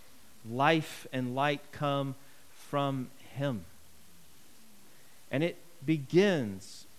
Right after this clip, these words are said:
at very, the very beginning in, in conception. It says in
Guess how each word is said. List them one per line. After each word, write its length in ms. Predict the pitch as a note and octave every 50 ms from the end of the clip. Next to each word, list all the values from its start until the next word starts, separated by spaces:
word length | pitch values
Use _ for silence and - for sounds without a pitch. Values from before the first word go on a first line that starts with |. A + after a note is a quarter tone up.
| - - - - - - - - -
at 100 | - A#2+
very, 520 | A2+ A#2 C#3+ D3+ D3+ D3 D3 C#3 C3+ C3 B2+ - - - - - - -
the 120 | B2 B2
very 360 | A#2 A2+ A#2+ D3+ D#3+ E3 E3
beginning 640 | D3+ D3 C#3+ C3+ C#3 D#3 D#3 D3 C3+ B2 A#2 A#2 B2
in, 180 | - B2+ B2 A#2 - -
in 160 | B2+ C#3+ D3
conception. 760 | C#3 - - C#3+ B2+ - - - B2 - - - - G2 F#2 F2 -
It 60 | -
says 420 | - - D#3 E3 D#3+ C#3+ - - - - - - - - - - - - - - -
in 400 | C3 B2+ B2 A#2+ A#2 A#2 A2+